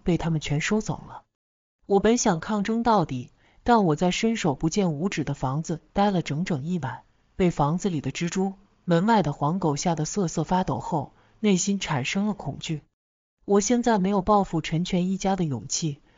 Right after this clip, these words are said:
我唯一的想法就是离开这个村子，回到自己家。但是陈全没有放过我的意思，他打开了门，一缕阳光照在了我的身上。我的身体忍不住颤抖了一下。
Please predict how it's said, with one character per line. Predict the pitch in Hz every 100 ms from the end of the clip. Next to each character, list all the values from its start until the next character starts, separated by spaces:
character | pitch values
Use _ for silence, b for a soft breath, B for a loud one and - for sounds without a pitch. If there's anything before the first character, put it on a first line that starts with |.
| b b
我 | 170
唯 | 160 180
一 | 233
的 | 202
想 | - 143
法 | 170 147 131 _
就 | - 190
是 | - 131 -
离 | 160
开 | 170 202 196
这 | 190
个 | 147
村 | - 175
子， | 170 139 -
回 | - 151
到 | 151 190
自 | 180
己 | 160 110
家。 | - 147 - _ _ _ _ _ -
但 | 233
是 | 233 196
陈 | - 190
全 | - 196
没 | 196
有 | 196
放 | 156 220 180
过 | 151
我 | 131 117
的 |
意 | 147 190 156
思， | - 113 - _ _ -
他 | 240
打 | 180 120
开 | - 190
了 | 175
门， | 131 139 165 b b b
一 | 247
缕 | 202 147
阳 | 143 147
光 | 196 226 233
照 | 247 202
在 | 165
了 | 147
我 | 139 117
的 | 135
身 | - 180
上。 | - 139 _ _ _ _ _ _ _ _ _ _ _ -
我 | 190
的 | 190
身 | 208 247 254
体 | -
忍 | 220 190
不 | 151
住 | 170 214
颤 | - 226 196
抖 | 147 123
了 |
一 | 135
下。 | 147 160 139